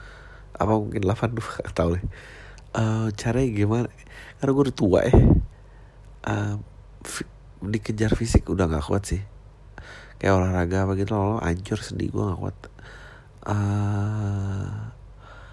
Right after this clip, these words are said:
ah, yang boring banget sih. Eh,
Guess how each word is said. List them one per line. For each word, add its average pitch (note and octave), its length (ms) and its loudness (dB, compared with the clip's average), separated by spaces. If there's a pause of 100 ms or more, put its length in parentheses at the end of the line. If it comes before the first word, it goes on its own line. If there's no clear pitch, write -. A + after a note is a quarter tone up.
(440)
ah, F#2+ 240 2
yang F2 400 2
boring E2 320 2
banget E2 240 0
sih. - 80 -4
Eh, G2 560 -2